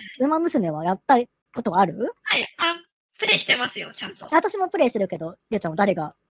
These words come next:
Speaker 2: おう。いやー、
Speaker 1: 望みの。
Speaker 2: そうね。
Speaker 1: うん。
Speaker 2: うーん。ミホノブルボンとかかな。
Speaker 1: あー、ミホノブルボン。<laughs> ミホノブルボンなんだ。いや、意外、あー、まあ。まあ、でもクール系？
Speaker 2: 意外。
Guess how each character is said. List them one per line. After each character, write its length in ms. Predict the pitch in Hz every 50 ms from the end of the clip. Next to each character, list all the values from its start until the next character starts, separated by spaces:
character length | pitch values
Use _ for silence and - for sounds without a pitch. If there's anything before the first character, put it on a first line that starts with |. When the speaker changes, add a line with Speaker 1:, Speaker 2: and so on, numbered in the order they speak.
| _ -
Speaker 2:
お 400 | 277 262 247 240 226 214 208 -
う。 60 | 285 _ _ _ _ _ _ _ _ _ _ _ _ _ _ _ _ _ 151 202 - - - - - - _ _ _ _ _ _ _
い 60 | - -
や 60 | 359 -
ー、 40 | -
Speaker 1:
望 60 | 392
み 60 | 359 -
の。 60 | -
Speaker 2:
そ 80 | - 339
う 20 |
ね。 520 | - 302 294 285 285 285 294 - 302 - _ _ 415
Speaker 1:
う 80 | 269 269
ん。 20 |
Speaker 2:
う 40 | 254
ー 520 | 233 214 190 175 - 330 320 311 302 302 311 330
ん。 40 | 381 339 - _ _ _ _ _ _ _ _ _ _ _ _ _ _ _ _ _ _ _ -
ミ 100 | 269 285
ホ 140 | - 427
ノ 120 | 427 415 403
ブ 100 | 392 415
ル 80 | -
ボ 100 | - 233
ン 60 | 202 196
と 80 | - -
か 80 | -
か 120 | - 220 208
な。 220 | 202 202 208 - 330 _ _ _ _ _ _ _ _ _ _
Speaker 1:
あ 80 | - 285 339 370 403 415 415 427 427 427 427 427 427 359 269
ー、 100 | 277 -
ミ 100 | - 226
ホ 80 | - 381
ノ 60 | 440 480 508
ブ 80 | 554
ル 80 | 508 453
ボ 120 | 339 247 196
ン。 120 | 170 185 -
<laughs> 40 |
ミ 120 | 247 196 -
ホ 100 | - -
ノ 40 | 440
ブ 60 | - 640 571 539 605 - - 605
ル 60 | 587
ボ 100 | 277 254
ン 60 | 208
な 140 | 185 202 196
ん 80 | 180 180
だ。 180 | 175 175 180 - - 311 -
い 60 | 269
や、 80 | 254 240
意 80 | 262
外、 320 | 262 - 339 440 415 - - _ - 233
あ 280 | 240 254 247 247 240
ー、 40 | 240
ま 120 | 240 240
あ。 60 | 202 - - - - - - _ _ _ _ _ _ _ _ _ _ -
ま 100 | 285 330
あ、 40 |
で 80 | 349 311
も 40 | 247
ク 120 | - -
ー 160 | 294 311 311
ル 100 | 330 330
系？ 160 | - 359 320 320
Speaker 2:
意 20 |
外。 180 | 339 403 571